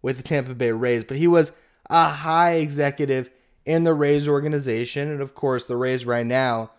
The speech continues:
are in the World Series against either the Braves or the Dodgers. As I'm recording this, that game has not been decided.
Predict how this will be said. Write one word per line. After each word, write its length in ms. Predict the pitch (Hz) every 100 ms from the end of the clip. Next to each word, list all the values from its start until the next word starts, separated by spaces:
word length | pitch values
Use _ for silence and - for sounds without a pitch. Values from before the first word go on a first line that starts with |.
| _ _ -
are 240 | 123 123
in 140 | 120 156
the 80 | 147
World 320 | 139 127 120
Series 600 | - 147 123 113 120 - _ _ _
against 640 | - 131 135 131 127 - - _ -
either 720 | 131 160 147 127 117 113 - _ _ _
the 80 | 131
Braves 460 | 123 135 135 127 120
or 60 |
the 140 | 113 107
Dodgers. 680 | 127 117 120 110 110 107 - _ _
As 200 | - 135
I'm 140 | 143 135
recording 460 | 123 - 160 151
this, 160 | 143 135
that 180 | 127 120
game 220 | 127 123
has 100 | 117
not 220 | 117 110
been 160 | 110 107
decided. 680 | 110 175 165 160 160 147